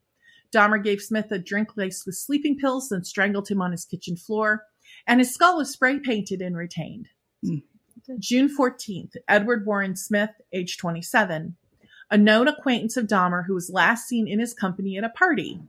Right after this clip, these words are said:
Speaker 1: So Dahmer acidified Smith's skeleton. His skull was destroyed unintentionally, um, but no remains were ever found. September second,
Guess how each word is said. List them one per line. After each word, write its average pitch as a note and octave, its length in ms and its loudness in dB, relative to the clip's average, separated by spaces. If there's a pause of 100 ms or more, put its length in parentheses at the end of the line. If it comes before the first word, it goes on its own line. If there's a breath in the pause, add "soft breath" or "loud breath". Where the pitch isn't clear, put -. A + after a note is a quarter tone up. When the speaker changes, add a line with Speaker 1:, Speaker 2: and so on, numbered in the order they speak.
(520 loud breath)
Speaker 1:
So B3+ 380 4
Dahmer B3 480 4
acidified G3+ 760 2
Smith's F3+ 280 -8
skeleton. E3 640 -2
His G#3 260 -2
skull D#4 300 4
was B3+ 240 -2
destroyed G3+ 560 0
unintentionally, G3+ 1300 2 (480 loud breath)
um, F#3+ 400 4
but G3+ 160 4
no G#3 100 4
remains F3 400 -4
were E3 100 -8
ever F3 200 -12
found. A#2 400 -12 (480)
September A3+ 520 2
second, C#4 460 -2